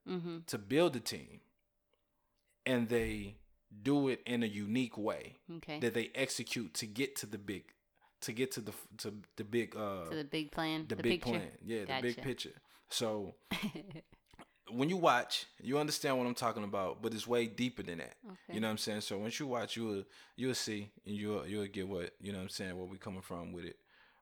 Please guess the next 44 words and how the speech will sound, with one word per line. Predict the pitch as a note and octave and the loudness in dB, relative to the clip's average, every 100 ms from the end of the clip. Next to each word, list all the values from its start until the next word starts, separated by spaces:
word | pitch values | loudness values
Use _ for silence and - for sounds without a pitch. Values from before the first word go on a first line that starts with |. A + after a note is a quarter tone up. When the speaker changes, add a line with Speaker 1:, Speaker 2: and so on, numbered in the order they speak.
| - | -4
Speaker 2:
But, | F#2+ F#2+ | 0 0
uh, | F#2 F#2+ F#2 | 0 -2 -4
Black | F#2+ A2 C3 | 2 4 4
Panther, | C#3 A#2+ - A#2 A#2+ - | 2 2 0 -4 -6 -6
Speaker 1:
Yay. | G3 G#3 G3 F#3+ F#3 F3+ F3+ F3 C#3 | 0 2 2 0 -2 -4 -6 -6 2
Speaker 2:
that's | C3 | 2
come | C3+ B2+ | 4 4
out | A2 | 4
February | - A2+ G#2+ | 4 2 2
sixteenth, | - A2 C#3 A2 | 0 -2 -2 -2
right? | G2+ G#2 - | -2 -4 -2
Speaker 1:
Yeah. | F3 F3+ E3+ C#3+ C#3 E3 - _ | 4 4 4 2 -2 -8 -12 _
Speaker 2:
Very | G#2+ A#2 A#2 | 2 4 4
looking, | A#2 A#2 A2 - - | 2 2 0 -2 -6
looking | A2 A2 | -4 -4
forward | G2+ A2+ G#2+ | -2 0 0
to | |
seeing | - A2+ A2 | 0 2 2
Speaker 1:
Me | G#2 | 2
Speaker 2:
that | G2+ | 0
Speaker 1:
too. | G2+ | 0
Speaker 2:
joint. | F#2+ F#2+ - _ | 0 -2 -6 _
Uh, | F#2 F#2 E2+ E2 | -4 -2 -4 -6
Speaker 1:
Definitely. | E3 E3 D#3+ D#3 - D#2+ - | -8 -8 -8 -8 -8 -10 -2
Speaker 2:
I | G#2 | 0
heard | A#2 A#2 | 4 4
that | A2+ G#2 | 2 -2
the | |
tickets, | G2+ - A#2 A2+ | -2 -2 0 2
like, | G#2+ D#2 | 2 2
already | G2 A2 A2 G#2+ | 4 4 4 2
sold | - G#2 G#2 | 4 4 6
out. | G2+ | 6
Speaker 1:
Right. | E3 D#3+ D3 D3 | 6 4 2 -2
Speaker 2:
You | A2 | 0
know | G#2 | 2
what | |
I'm | G#2 | 2
saying? | G#2 G#2 G2+ F#2+ | 0 -2 -2 -2
Speaker 1:
That's | - | -2
Speaker 2:
Everything | G#2 G2+ D#3+ D3+ | -4 -2 0 0
Speaker 1:
crazy. | - | -2
Speaker 2:
like | D3 | -4
that. | F#2+ G2 | -4 -6